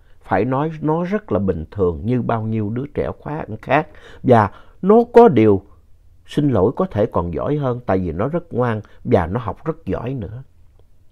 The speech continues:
Rồi... Mặc dầu mười tuổi thôi, nó rất là hiểu chuyện và nó sống rất là tình cảm. Ai mà gặp nó, thấy cái cách cư xử của nó, hầu như cũng đều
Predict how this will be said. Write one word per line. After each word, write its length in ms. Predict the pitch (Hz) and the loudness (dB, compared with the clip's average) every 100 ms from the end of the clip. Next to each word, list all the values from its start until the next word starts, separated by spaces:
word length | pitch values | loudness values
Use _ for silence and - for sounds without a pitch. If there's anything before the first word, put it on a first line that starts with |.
| - - - - - - - - | -20 -20 -20 -20 -20 -20 -20 -4
Rồi... 580 | 139 127 123 117 113 - _ - - - _ _ - - - | 6 10 10 8 2 -6 _ -20 -20 -20 _ _ -20 -20 2
Mặc 200 | 156 - | 2 4
dầu 160 | 139 117 | 6 6
mười 320 | 120 117 110 | 6 4 4
tuổi 260 | - 107 190 | 2 2 0
thôi, 160 | 185 151 - | -2 -8 -8
nó 140 | 180 202 | -2 2
rất 220 | 233 233 | 2 2
là 80 | 101 | -2
hiểu 260 | 95 107 143 | 0 -2 -2
chuyện 240 | - 92 110 - - | -4 -6 -6 -12 -4
và 260 | 127 98 82 | 0 0 0
nó 160 | 107 | -6
sống 280 | 127 147 160 | -8 -8 -6
rất 220 | 180 190 | -8 -6
là 60 | 160 - | -8 -6
tình 160 | 76 - | -8 -8
cảm. 340 | 82 85 135 160 _ _ - - - - - - _ _ _ - - - - - - - - | -10 -8 -10 -12 _ _ -20 -20 -20 -20 -20 -20 _ _ _ -20 -20 -20 -20 -20 -20 -12 4
Ai 200 | 180 165 | 4 6
mà 160 | 117 | 2
gặp 180 | 92 110 - | -2 -6 -2
nó, 380 | 151 170 220 262 - - | -2 -2 -4 -8 -18 -14
thấy 140 | - 202 | 0 0
cái 160 | 208 - | 0 -6
cách 240 | 226 - | -6 -2
cư 200 | 180 156 | -2 -2
xử 280 | - 90 104 | -2 -4 -4
của 140 | - 143 | -4 -4
nó, 360 | 151 170 208 - _ | -4 -6 -8 -14 _
hầu 320 | - 120 85 | 0 0 2
như 200 | 101 135 | 0 -2
cũng 340 | 127 98 123 151 - - - | -2 -4 -4 -8 -14 -20 0
đều 360 | 139 104 87 | 4 4 0